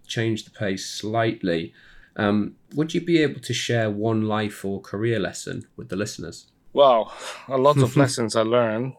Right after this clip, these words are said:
Speaker 2: I'm not that young. <laughs> Anyway, I think it's just really don't afraid to fail.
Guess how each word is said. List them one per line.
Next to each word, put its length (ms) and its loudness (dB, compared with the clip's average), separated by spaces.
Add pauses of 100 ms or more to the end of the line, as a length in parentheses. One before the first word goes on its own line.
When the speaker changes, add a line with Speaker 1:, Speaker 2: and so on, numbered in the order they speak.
(100)
Speaker 2:
I'm 200 -4
not 240 -2
that 280 -2 (280)
young. 380 2 (180)
<laughs> 160 0
Anyway, 1080 6 (1040)
I 100 -2
think 220 0
it's 120 0
just 200 -2
really 600 4
don't 380 0
afraid 400 2
to 100 -8
fail. 520 -2